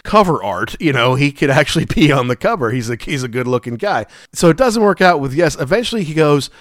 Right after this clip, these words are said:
I'm sorry, it doesn't work out with Asia. Eventually, he goes to find those three ex-Yes members, and they start to jam, and they call it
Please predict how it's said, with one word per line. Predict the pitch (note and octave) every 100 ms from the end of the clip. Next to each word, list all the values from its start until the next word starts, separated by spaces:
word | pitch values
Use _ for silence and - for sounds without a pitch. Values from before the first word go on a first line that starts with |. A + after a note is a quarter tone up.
| _ -
I'm | D#3+
sorry, | D#3 C#3
it | C#3+
doesn't | F3 G3
work | G3+
out | F3
with | D#3
Asia. | C3+ C#3 A2 E2
Eventually, | A2 D#3 - F#3
he | D3+
goes | C3+ B2+ B2+
to | -
find | - D3+ D3+ D3
those | C#3 B2+
three | - C3 B2+ B2+ -
ex-Yes | C3+ C3 - B2 C#3 C3+
members, | C3 G2 F#2 G2 - - - - _ -
and | E3
they |
start | E3 A3 C4
to | G#3+
jam, | C#3+ D3 D#3+ C3 B2 _ _
and | - C#3
they | C#3+
call | C#3+ - G3+ A3
it | D3